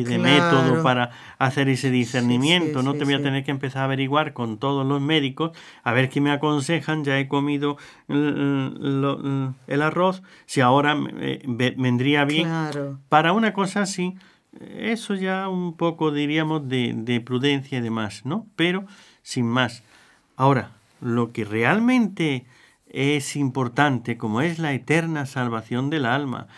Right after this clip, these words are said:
Speaker 1: como es elegir el estado de vida, como es, este, ya un buscar cómo consagrarme, qué es lo que Dios quiere de mí
Speaker 2: Ujú.
Speaker 1: en este,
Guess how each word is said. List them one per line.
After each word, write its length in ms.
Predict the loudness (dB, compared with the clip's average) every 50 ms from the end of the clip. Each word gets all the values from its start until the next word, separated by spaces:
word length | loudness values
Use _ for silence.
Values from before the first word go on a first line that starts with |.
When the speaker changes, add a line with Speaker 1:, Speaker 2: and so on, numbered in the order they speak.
| -20 -20 -20 -20 _
Speaker 1:
como 300 | _ 0 0 0 2 0
es 320 | 0 2 2 0 0 0 -2
elegir 480 | -2 -2 -2 -4 -4 -4 -4 -2 -2
el 140 | -2 -2 -2
estado 580 | -4 -6 -8 -8 -4 -2 0 0 0 -2 -4 -8 -12 -18 -20 -20 _ -6
de 160 | -4 -2 0
vida, 420 | 0 0 0 0 0 -2 -4 -6 -8 -14 -20 -20 _ _ _
como 380 | 0 2 2 4 4 4 4
es, 400 | 4 4 2 2 0 -2 -2 -2
este, 500 | -2 -2 -2 -2 -6 -6 -4 -4 -4 -4 -6 -12 -20 -20 _ _ -8
ya 540 | -4 -4 -2 0 2 2 2 2 2 0 -4
un 320 | -10 -6 -4 -2 0 0
buscar 540 | 2 0 0 -2 -2 0 0 0 0 0 -6 -12 _ _
cómo 420 | 2 4 4 4 4 2 -2 -2
consagrarme, 800 | -2 -2 -2 -2 -2 -4 -4 -2 0 0 0 0 -2 -6 -6 -4
qué 200 | -2 -2 0 0
es 60 | 0 -2
lo 160 | -2 -4 -2
que 100 | -2 -4
Dios 280 | -2 -2 -2 -2 -4 -4
quiere 240 | -4 -4 -4 -2 -2
de 100 | 0 0
mí 260 | 0 2 0 0 -2
Speaker 2:
Ujú. 60 | -2 -2
Speaker 1:
en 180 | -2 0 2
este, 500 | 0 0 -2 -4 -4 -2 -2 -2 -2 -4